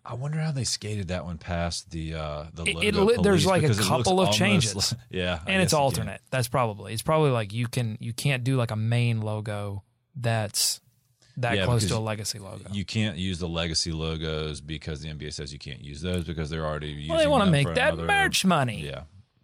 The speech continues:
Speaker 1: that's fine. You, you'll see something similar with that with the Hawks. They have a very, very similar looking logo to the, to the Pac-Man logo so they brought that back with a few tweaks.
Speaker 2: Slight tweaks, and that was the main logo.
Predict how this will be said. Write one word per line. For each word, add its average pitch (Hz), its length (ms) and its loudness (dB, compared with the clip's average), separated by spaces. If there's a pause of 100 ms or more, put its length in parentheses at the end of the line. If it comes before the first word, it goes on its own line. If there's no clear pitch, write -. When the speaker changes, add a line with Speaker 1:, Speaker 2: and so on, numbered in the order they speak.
Speaker 1:
that's 151 180 -4
fine. 135 220 -2 (760)
You, 117 120 -2
you'll 123 160 4
see 139 180 2
something 110 180 0
similar 98 320 0
with 82 120 -2
that 85 120 0
with 78 80 -4
the 78 80 -4
Hawks. 80 380 0
They 85 180 -4
have 82 160 -4
a 76 60 -8
very, 78 480 -8 (120)
very 82 220 -8
similar 76 560 -8
looking 78 400 -10
logo 73 380 -10
to 76 360 -8
the, 71 260 -10
to - 180 -14
the - 80 -12
Pac-Man 76 560 -8
logo 71 340 -12 (360)
so - 120 -14
they 85 100 -4
brought 82 220 -2
that 87 200 -4
back 80 240 -4
with 73 100 -10
a 71 40 -12
few 76 200 -10
tweaks. 69 380 -10
Speaker 2:
Slight 117 240 -2
tweaks, 113 240 -2
and 107 100 -4
that 208 100 -2
was 131 100 0
the 120 60 4
main 147 240 2
logo. 101 420 -12